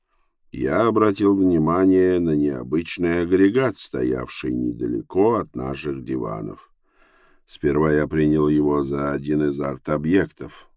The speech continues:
украшавших гостиную. Это был велосипедный тренажёр, стоящий между двумя иконами, поднятыми на пюпитрах.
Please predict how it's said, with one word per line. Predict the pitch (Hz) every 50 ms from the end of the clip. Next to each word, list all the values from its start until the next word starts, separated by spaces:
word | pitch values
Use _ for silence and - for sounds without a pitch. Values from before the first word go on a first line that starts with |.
| -
украшавших | - 69 - 76 64 62 - - 62 57 57 - - - 67 69 65
гостиную. | 69 71 71 - - - 98 85 67 58 53 50 50 - - _ _ _ _ _ _ _ _ _ _ _ _ _ _ _ _ _ _ -
Это | 135 143 143 - 107
был | 87 87 92 101 101 95 90 - _ _ _ -
велосипедный | 69 73 80 82 80 76 - - 76 65 71 73 73 73 69 76 80 78 76
тренажёр, | 73 80 80 82 80 82 85 82 82 85 107 120 107 80 -
стоящий | - - 65 64 62 62 65 64 64 - - - - 64
между | 65 67 67 67 62 58 60 62 62
двумя | 62 64 67 67 67 67 65 64 62 60
иконами, | - - - 76 80 87 90 90 90 90 92 90 87 _ _ _ _ _ _ _ _ _ _ _
поднятыми | - 69 71 73 73 78 78 76 73 - 76 71 73
на | 71 69 71 69
пюпитрах. | - 78 76 73 - - 92 82 - - - 76 - - -